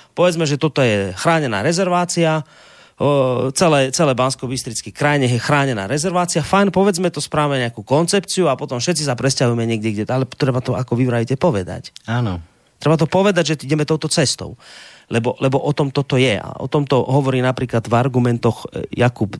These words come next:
Speaker 1: Dovčík z denníka N, ktorého som tu už dnes chválil, ktorý hovorí, Slovensko sa musí rozvíjať rovnomerne. Ešte raz,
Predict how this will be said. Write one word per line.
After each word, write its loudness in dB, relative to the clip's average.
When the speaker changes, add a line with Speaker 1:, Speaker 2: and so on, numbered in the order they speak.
Speaker 1:
Dovčík 0
z -4
denníka -4
N, 2
ktorého 0
som -2
tu -4
už -8
dnes -6
chválil, 0
ktorý 0
hovorí, 2
Slovensko 2
sa 2
musí 0
rozvíjať 0
rovnomerne. 4
Ešte -2
raz, -2